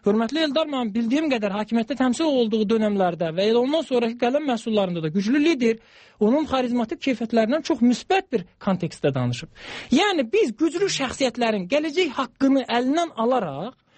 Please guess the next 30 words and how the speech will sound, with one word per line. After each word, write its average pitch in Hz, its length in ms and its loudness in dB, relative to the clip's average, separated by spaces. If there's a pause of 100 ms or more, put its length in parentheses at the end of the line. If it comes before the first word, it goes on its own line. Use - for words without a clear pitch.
(460)
başqa 302 400 0
şəxsləri 254 680 -2 (440)
sadəcə 339 500 -2
zəifdir, 294 580 -2
amma 294 280 -2 (120)
alternativlik 285 800 -2
və 254 100 0
demokratiya 277 540 -2
odur 285 180 -4
ki, 254 160 -2
biz 226 100 0
onlara 320 280 2
yol 277 260 0
verək 208 460 0
və 262 80 0
bununla 339 280 -2
da 240 80 -6
demokratiyanı 277 520 0
təyin, 302 340 -2
e, 214 200 -2 (240)
e, 185 80 2
təmin 311 320 0
edəcəyik 220 420 0 (200)
fəlsəfəsi 277 600 0
ilə, 180 160 0 (1000)
e, 175 200 2
konstitusiya 240 720 -2
müddaları 202 600 0
yaratmayaq. 214 540 -2 (140)
Mən 339 180 -2